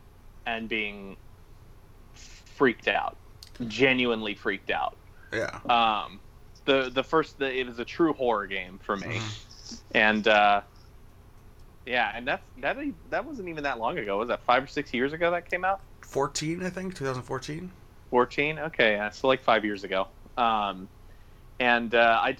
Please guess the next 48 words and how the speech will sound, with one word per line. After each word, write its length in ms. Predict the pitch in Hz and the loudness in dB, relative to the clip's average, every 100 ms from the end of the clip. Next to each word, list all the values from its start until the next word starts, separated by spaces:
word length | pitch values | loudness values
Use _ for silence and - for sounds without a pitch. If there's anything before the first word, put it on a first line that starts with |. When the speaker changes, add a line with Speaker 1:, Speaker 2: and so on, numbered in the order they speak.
| 123 | -6
Speaker 1:
horror 260 | 151 180 | 0 0
games 260 | 185 170 151 | 0 -6 -8
just 200 | 147 - | -12 -8
weren't 160 | 151 135 | -4 -2
really 180 | 139 | -2
my 160 | 131 120 | -2 -4
thing, 400 | - 185 117 104 | -2 -2 -2 -4
even 220 | 120 120 | -6 -2
though 100 | 120 | 2
I 60 | 117 | 2
really 300 | 110 113 110 | 2 2 2
like 180 | 107 - | 2 0
horror 300 | 160 151 113 | 2 4 2
movies. 520 | 110 101 101 - - 123 | -2 -4 -6 -10 -8 0
Um, 500 | 113 107 101 98 98 - - - - - - - - | 2 4 2 -2 -10 -16 -20 -20 -20 -20 -20 -14 0
I 120 | 123 | 4
don't 160 | 120 117 | 4 4
know 100 | 117 | 2
why 300 | 113 113 107 101 | 4 4 2 -8
I 140 | 113 107 | -10 -10
never 240 | 107 104 | -8 -10
really 220 | 104 104 | -10 -10
got 200 | 98 101 | -6 -6
into 220 | 98 117 110 | -6 -10 -12
them, 220 | 90 87 - | -12 -14 -14
'cause 140 | 113 | -4
I 100 | 110 | -2
know 200 | 104 107 | 0 0
Silent, 440 | 104 110 101 98 90 - | 0 2 0 0 -8 -12
you 180 | 127 | -14
know, 160 | 110 95 95 | -12 -14 -16
the 80 | 107 | -4
Silent 320 | 107 90 95 | -2 -2 -2
Hill 140 | 113 | -4
series 340 | 110 113 107 107 | -2 -2 -4 -6
is 120 | 98 | -10
really 200 | 104 101 | -6 -4
good, 240 | 107 104 | 2 2
and 100 | 98 | 4
I 60 | 98 | 0
haven't 240 | 107 - | 0 -4
played 200 | - 104 | -4 -2
a 40 | 95 | -2
game 240 | 98 98 | -4 -4
in 80 | 92 | -2
that 200 | 98 - | -4 -4
series. 520 | - 98 95 92 - - - - - - | -2 0 0 -2 -8 -20 -20 -20 -20 -4
Um, 560 | 101 95 95 87 85 | 0 2 2 0 -2